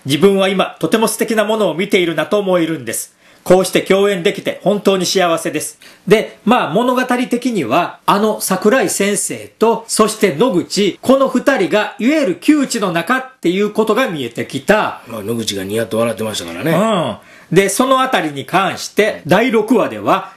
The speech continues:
Speaker 1: 注目の回想シーンがあるようで、公式サイトのトピックスによると、エルアンドピー病院へ検査にやってきた桜井修造を見て、意味深な笑顔を浮かべていた野口武雄。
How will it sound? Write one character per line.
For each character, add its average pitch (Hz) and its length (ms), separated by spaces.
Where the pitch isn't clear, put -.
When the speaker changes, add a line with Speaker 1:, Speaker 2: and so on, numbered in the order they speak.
Speaker 1:
注 277 280
目 269 260
の 254 140
回 247 220
想 220 260
シ 214 260
ー 165 140
ン - 20
が 110 140
あ 101 40
る 104 140
よ 120 300
う - 20
で、 151 340
公 165 220
式 165 240
サ - 220
イ - 100
ト 135 100
の 190 160
ト 208 200
ピ 202 120
ッ - 140
ク 139 100
ス 135 160
に 117 120
よ 127 140
る 139 120
と、 180 400
エ 165 100
ル 202 160
ア 202 40
ン 196 80
ド 190 100
ピ 185 200
ー 156 100
病 185 240
院 123 100
へ - 220
検 202 220
査 165 140
に 127 100
や 143 120
っ - 80
て 170 100
き 147 100
た - 200
桜 196 380
井 175 60
修 170 240
造 165 200
を 147 60
見 147 120
て、 - 240
意 165 80
味 180 100
深 226 280
な 170 80
笑 175 140
顔 160 200
を 123 80
浮 135 40
か 170 140
べ 165 120
て 170 120
い 160 120
た - 220
野 170 140
口 - 220
武 117 300
雄。 104 80